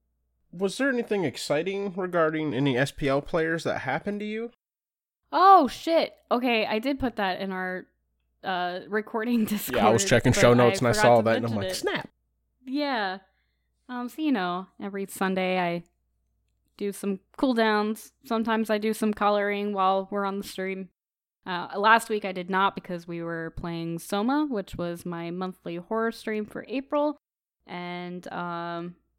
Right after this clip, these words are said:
Speaker 2: right after that I was like, "Well, I need to cool down with some <laughs> cooldowns. I need to unwind from the stress."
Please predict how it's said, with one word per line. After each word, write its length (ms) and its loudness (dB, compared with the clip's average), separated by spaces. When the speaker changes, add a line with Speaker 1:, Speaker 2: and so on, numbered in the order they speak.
Speaker 2:
right 260 0
after 280 -2
that 220 -4
I 180 -6
was 160 -10
like, 160 -4
"Well, 220 8
I 180 4
need 160 -4
to 80 -8
cool 240 -2
down 360 0
with 140 -4
some 160 -6
<laughs> 100 -4
cooldowns. 600 -2
I 40 -4
need 180 -8
to 140 -4
unwind 600 6
from 200 0
the 80 0
stress." 560 8